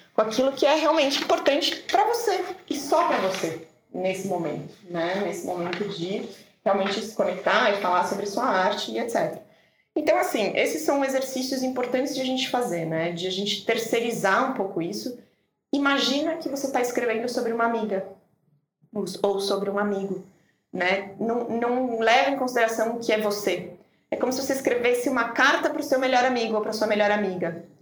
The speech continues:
E faz esse exercício. E elogia, ah, e, e exercita o escrever sobre. Quais são os seus defeitos?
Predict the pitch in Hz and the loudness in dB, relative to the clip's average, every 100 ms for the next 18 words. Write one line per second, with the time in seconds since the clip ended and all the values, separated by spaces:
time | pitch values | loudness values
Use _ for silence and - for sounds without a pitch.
0 | - 285 - 302 349 339 302 262 - - | -6 -2 4 4 4 -2 -2 -2 -2 -4
1 | 233 - 214 - - _ - 254 277 277 | -4 -4 -6 -8 -16 _ -2 2 4 4
2 | 226 240 269 269 254 262 - _ - 202 | 2 0 2 4 2 0 -8 _ 0 4
3 | 202 190 185 - - - - 233 240 247 | 6 6 4 0 -4 -8 -6 -6 -4 0
4 | 240 247 269 - 285 349 320 320 277 - | 2 2 0 0 -2 0 2 2 2 2
5 | 277 269 277 330 - - 190 180 190 - | 2 2 2 2 0 0 0 0 -2 0
6 | 440 392 - 233 220 247 254 247 247 247 | 0 0 -2 -2 0 0 2 2 2 -2
7 | 240 - | -10 -14